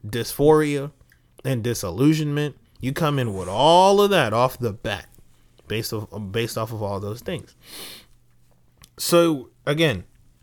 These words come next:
we're coming in with all those negative stress. So now you need, you have to transform all of that. Because again, as we've already covered, you can't carry that forward. It's not, it's not doing anything for you.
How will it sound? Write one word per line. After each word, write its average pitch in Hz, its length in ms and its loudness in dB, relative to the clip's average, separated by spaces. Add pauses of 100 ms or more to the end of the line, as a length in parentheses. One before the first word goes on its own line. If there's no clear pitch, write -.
(120)
we're 123 140 -8
coming 165 260 0
in 151 80 2
with 139 100 4
all 147 100 4
those 143 180 0
negative 135 300 -4
stress. 127 240 -6
So 127 120 -4
now 190 300 0
you 311 220 4
need, 147 480 0 (640)
you 240 200 0
have 247 300 -4
to 139 120 -6
transform 170 680 -2
all 92 180 -6
of 82 60 -8
that. 62 160 -16 (280)
Because 135 260 -2
again, 156 260 0
as 147 180 0
we've 185 200 2
already 165 260 4
covered, 196 400 -2 (240)
you 214 160 -4
can't 196 300 0
carry 269 380 4
that 120 240 0
forward. 110 420 -2
It's 131 140 -4
not, 175 300 -6
it's - 260 -6
not 156 240 0 (300)
doing 160 260 2
anything 98 300 -6
for - 140 -16
you. 62 180 -16